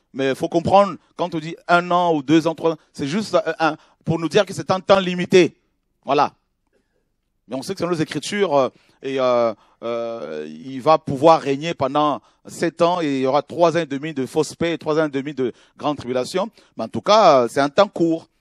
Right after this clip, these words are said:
Mais là, qu'est-ce qui va se passer cette année ? Parce qu'on m'a parlé de un, euh, une année.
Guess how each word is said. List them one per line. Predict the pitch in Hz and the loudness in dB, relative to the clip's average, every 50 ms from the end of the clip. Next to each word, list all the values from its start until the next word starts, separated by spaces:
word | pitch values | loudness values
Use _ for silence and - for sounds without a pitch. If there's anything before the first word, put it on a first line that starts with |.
| _ _ _ _ _ _ | _ _ _ _ _ _
Mais | - 101 | -10 -6
là, | 123 160 185 175 139 - | -2 -2 0 -2 -2 -4
qu'est-ce | - 190 175 | -6 -8 -4
qui | 156 | -2
va | 160 165 | 0 0
se | 156 - | 0 -2
passer | 147 143 127 | -4 -6 -6
cette | - 151 131 | -8 -8 -6
année ? | 127 120 139 180 233 | -6 -4 -4 -6 -8
Parce | - 135 - | -8 -10 -10
qu'on | - 127 | -6 -6
m'a | 135 | -6
parlé | - 127 131 127 120 | -4 -4 -4 -4 -4
de | 117 - - | -6 -6 -8
un, | 127 127 - _ _ _ _ - | -10 -10 -10 _ _ _ _ -10
euh, | 110 110 107 107 107 107 110 - 120 - 131 | -6 -4 -4 -4 -4 -6 -8 -10 -10 -8 -8
une | 143 147 131 | -6 -4 -4
année. | 120 123 151 170 | -4 -4 -4 -6